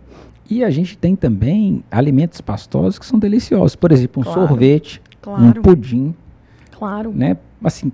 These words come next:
Speaker 1: comidas, assim, al-, alguns cremes.
Speaker 2: Sim.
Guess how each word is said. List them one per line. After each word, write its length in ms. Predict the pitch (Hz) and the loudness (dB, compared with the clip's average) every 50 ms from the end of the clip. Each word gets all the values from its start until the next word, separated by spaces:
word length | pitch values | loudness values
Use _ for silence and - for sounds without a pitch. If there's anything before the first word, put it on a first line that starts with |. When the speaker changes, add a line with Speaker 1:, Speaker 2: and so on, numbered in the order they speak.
| - - | -6 -2
Speaker 1:
comidas, 480 | 170 160 160 170 196 190 208 190 175 | 0 0 0 0 2 2 2 2 2
assim, 240 | 190 165 - 170 - | 0 -4 -4 -4 -2
al-, 220 | 110 123 123 117 - | 0 0 0 2 2
alguns 500 | 123 123 117 131 147 156 139 - - - | 0 0 2 2 0 0 0 -2 -6 -10
cremes. 920 | - - 147 143 143 147 156 165 170 175 180 165 - - - - - - - | -4 -2 2 2 4 4 4 2 2 2 0 -2 -4 -6 -14 -18 -20 -20 -18
Speaker 2:
Sim. 460 | - - 247 240 240 233 240 269 | -12 -8 -6 -4 -4 -4 -4 -6